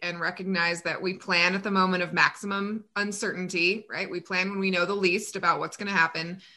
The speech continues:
So we should plan in such a way that will allow us to pivot and adapt based on what actually happens. So when you wanna grow, when you wanna expand, you can plan in a way,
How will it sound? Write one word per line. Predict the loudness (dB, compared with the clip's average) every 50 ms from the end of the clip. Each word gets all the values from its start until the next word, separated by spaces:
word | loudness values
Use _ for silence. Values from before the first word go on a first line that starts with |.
| _ _ _
So | -6 -2 0
we | 0 2
should | 0 0 -4 -6 -4
plan | -2 0 0 2 0
in | 0 -2
such | -2 -2 -2 -4 -2
a | -2
way | 0 0 0 2 2 2 2 0 0 -2 -4 -4
that | 0 2 4 4 2 2
will | 0 0 0 0 2 0
allow | 2 6 8 8 10 10 10 8
us | 6 4 2 -2
to | -2 -2
pivot | 0 2 2 4 6 6 4 4 2 -4 -6 -2
and | -2 0 0
adapt | 0 2 6 8 8 8 8 6 0 -4 0
based | 0 0 2 0
on | -2 -4
what | -4 -4 -6 -6 _ 6
actually | 6 6 6 4 -2 -4 -4 -4 -4 -4 -4 -6
happens. | -4 2 6 8 8 6 6 0 -4 -2 0 0 0 0 0 -4 -6 -10 -14 -20 -20 -20 -20 -20 _ -4
So | 2 6 8 10 10 10 10 8 8 2 -2 -8 _ _ _ _ _ _ _ _ _ 4
when | 6 8
you | 8 8
wanna | 10 10 10 10 10
grow, | 8 8 10 10 10 10
when | 10 8
you | 8 8
wanna | 6 6 6 4
expand, | 2 0 -2 -2 2 4 6 8 8 8 6 4 4
you | 2 2
can | 2 0 -4 -8
plan | -8 -6 -4 -2 -2 -2 -2
in | -2 -4
a | -2
way, | -2 0 0 2 0 0 -2 -4 -8 -14